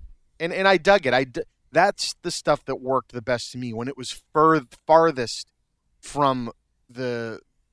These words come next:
"Hey, we wanna remind you of these other movies this has to tie in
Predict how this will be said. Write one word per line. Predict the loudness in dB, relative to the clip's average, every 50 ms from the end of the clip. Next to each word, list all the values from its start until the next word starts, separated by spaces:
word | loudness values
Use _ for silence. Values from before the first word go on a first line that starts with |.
| _ _ _ -16
"Hey, | -8 -4 -4 -4
we | -4 -4
wanna | -6 -4 -4 -4 -4 -4
remind | -4 -6 -4 -2 -2 -4 -4 -6
you | -10 -12 -14
of | -14
these | _ _ -10 -10
other | -8 -10 -12
movies | _ _ -20 _ _ _ _ _ _ _
this | -18 -14 -12
has | -12 -12 -12
to | -14 -16
tie | _ -12 -10 -10 -10
in | -14 -20